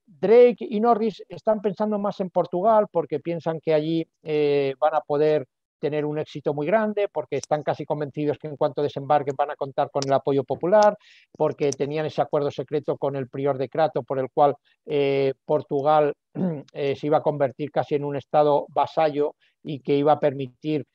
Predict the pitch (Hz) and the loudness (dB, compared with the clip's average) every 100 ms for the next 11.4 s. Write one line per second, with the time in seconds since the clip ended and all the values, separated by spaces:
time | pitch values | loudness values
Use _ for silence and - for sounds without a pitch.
0 | _ - 143 139 135 - 170 156 - 147 | _ -2 0 2 0 -4 -8 -4 -2 0
1 | 175 160 151 151 143 - _ _ _ - | 0 -2 -2 0 0 -2 _ _ _ -4
2 | 147 135 135 170 202 180 156 143 147 - | -2 0 0 2 0 0 0 0 -4 -8
3 | 123 117 151 156 151 135 - - 123 120 | -10 0 0 2 0 -2 -4 -10 -10 -6
4 | 123 127 120 120 - 131 123 123 131 120 | -2 0 0 -2 -4 -2 0 0 -2 -2
5 | - 214 190 170 - _ _ _ 151 139 | 0 0 2 0 0 _ _ _ 2 2
6 | 139 165 - 151 156 156 151 160 143 135 | 2 0 0 -2 0 4 2 2 0 0
7 | 131 135 143 202 202 - 127 - 147 151 | -2 -6 -2 -2 -2 -4 -6 -8 -10 -10
8 | - 147 135 120 185 202 156 131 127 - | -6 -6 -6 -2 2 2 2 -2 -4 -6
9 | - 127 180 247 165 135 - 120 117 131 | -6 -4 -2 -2 -2 -6 -8 -10 -6 -4
10 | 135 - 131 139 135 127 - 135 135 160 | -4 -4 -2 -2 -2 -2 -2 -4 0 4
11 | 180 - 208 220 | 4 4 -2 -2